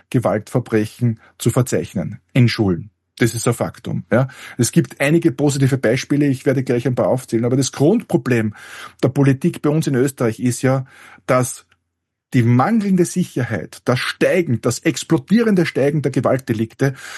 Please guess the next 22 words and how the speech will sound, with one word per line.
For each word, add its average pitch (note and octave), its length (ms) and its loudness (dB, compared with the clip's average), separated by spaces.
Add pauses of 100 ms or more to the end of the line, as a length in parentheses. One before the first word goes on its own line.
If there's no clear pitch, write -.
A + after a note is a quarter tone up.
(160)
von D3+ 440 2
der F3+ 240 4
Regierung, D#3+ 720 2 (300)
äh, C#3+ 100 -2
verursacht D#3+ 640 0
wurde, D3+ 180 0
die C3+ 120 2
zwanzig C3 480 -4
fünfzehn C#3+ 480 0
die B2+ 180 2
illegale C#3 400 2
Massenmigration B2 800 -2
überhaupt B2+ 360 0
ermöglicht C3 460 -2
hat. - 220 -8 (420)
Die C3+ 140 6
permanent D#3+ 800 0
Ausländer D3 480 2
reinlassen, C#3 640 0
Migranten B2+ 480 -2
hier C3 180 2
reinlassen, C3+ 680 0